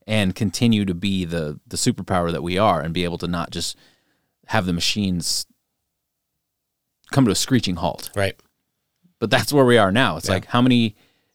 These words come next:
Speaker 1: wh-, what kind of time frame are we looking at before the machines go to a screeching halt now, the way that we are? We've com-, severely depleted our resources. It's bad. It's really bad.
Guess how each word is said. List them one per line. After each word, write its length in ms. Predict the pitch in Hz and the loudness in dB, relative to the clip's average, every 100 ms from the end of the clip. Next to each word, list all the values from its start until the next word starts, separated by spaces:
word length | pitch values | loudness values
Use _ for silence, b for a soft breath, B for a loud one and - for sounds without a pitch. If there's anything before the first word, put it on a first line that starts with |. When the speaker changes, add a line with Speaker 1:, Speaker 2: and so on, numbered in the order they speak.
| _ _ _ 110 | _ _ _ -6
Speaker 1:
wh-, 220 | 117 73 | -6 -2
what 220 | 117 135 | 2 2
kind 140 | - 117 | 4 0
of 60 | |
time 260 | - 120 123 | 2 2 4
frame 220 | 107 92 | 2 2
are 40 | |
we 80 | 87 | 0
looking 260 | 92 98 92 | -2 -2 -2
at 160 | 85 | -4
before 340 | 67 - 117 110 | -6 -2 2 2
the 80 | 87 | 0
machines 400 | 85 - 76 - | -4 -6 -8 -8
go 160 | 76 | -8
to 60 | 62 | -6
a 60 | |
screeching 380 | - - 80 - | -8 -8 -8 -8
halt 240 | - 69 - | -8 -8 -8
now, 200 | 71 67 | -10 -6
the 80 | |
way 160 | 80 82 | -6 -4
that 120 | 78 | -6
we 140 | 73 78 | -6 -6
are? 220 | 78 82 | -6 -6
We've 320 | 78 78 - _ | -10 -12 -18 _
com-, 200 | - 87 - | -8 -8 -8
severely 500 | - 92 95 90 85 | -6 -2 0 0 -4
depleted 420 | - - 85 80 | -8 -6 -6 -6
our 100 | 73 | -8
resources. 500 | 78 - - - - | -8 -10 -10 -16 -16
It's 120 | - | -16
bad. 340 | - 78 - | -12 -12 -12
It's 180 | - - | -18 -8
really 180 | 87 82 | -8 -8
bad. 220 | - - | -12 -16